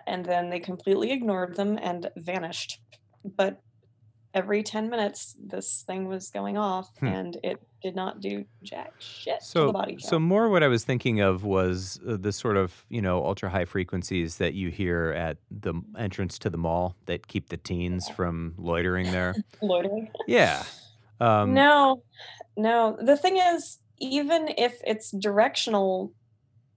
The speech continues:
Speaker 1: that is a, a piece of data that doesn't stand well on its own. Like, if that's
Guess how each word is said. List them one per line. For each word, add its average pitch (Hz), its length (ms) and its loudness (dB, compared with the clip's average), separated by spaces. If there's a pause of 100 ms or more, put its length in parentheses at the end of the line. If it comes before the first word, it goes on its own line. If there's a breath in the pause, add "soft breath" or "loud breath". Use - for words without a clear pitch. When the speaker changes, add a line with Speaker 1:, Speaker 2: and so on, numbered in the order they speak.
(140)
Speaker 1:
that 202 560 2
is 214 240 0
a, 196 240 2 (100)
a 208 80 6
piece 220 300 -8
of 196 180 -2
data 190 540 4
that 185 280 2 (160)
doesn't 196 340 2 (120)
stand 196 420 0
well 175 200 2
on 180 160 0
its 185 180 -8
own. - 300 -10 (1000)
Like, 208 240 4
if 214 200 0
that's 214 520 4